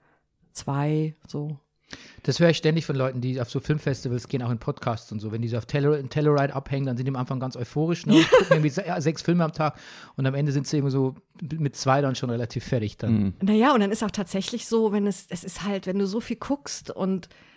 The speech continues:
Speaker 1: ich hab auch überlegt, ob das jetzt bei dieser Be-, Berlinale jetzt besonders war oder ob's mir bei anderen Berlinalen auch schon ging. Ich weiß, das sechste Jahr auf der Berlinale berichterstattend, hab ich dann nochmal festgestellt, wie schnell die Zeit vergeht. Und wenn du sehr viele Filme guckst, ist es natürlich immer ziemlich durchwachsen,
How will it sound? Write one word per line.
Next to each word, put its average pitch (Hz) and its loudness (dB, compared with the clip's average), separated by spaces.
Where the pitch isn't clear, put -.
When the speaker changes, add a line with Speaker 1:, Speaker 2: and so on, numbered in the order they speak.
Speaker 1:
ich 170 -4
hab 208 2
auch 185 2
überlegt, 180 0
ob - -18
das 175 -4
jetzt 175 -6
bei 175 2
dieser 180 0
Be-, 170 -2
Berlinale 175 2
jetzt 180 -2
besonders 190 0
war 190 -2
oder 175 -6
ob's - -10
mir 165 -2
bei 151 -4
anderen 196 -2
Berlinalen 165 0
auch 190 -2
schon 214 0
ging. 190 2
Ich 170 -6
weiß, 190 -2
das 170 -2
sechste 226 -4
Jahr 208 -4
auf 202 -8
der 208 -4
Berlinale 196 -2
berichterstattend, 202 -6
hab 202 -6
ich 196 -10
dann 196 -8
nochmal 196 -2
festgestellt, - -8
wie 147 -4
schnell 160 2
die 160 2
Zeit 170 -2
vergeht. 190 0
Und 175 6
wenn 196 6
du 220 12
sehr 185 6
viele 190 2
Filme 196 4
guckst, 170 -2
ist 156 -2
es - -6
natürlich 160 -2
immer 165 2
ziemlich 135 -8
durchwachsen, - -12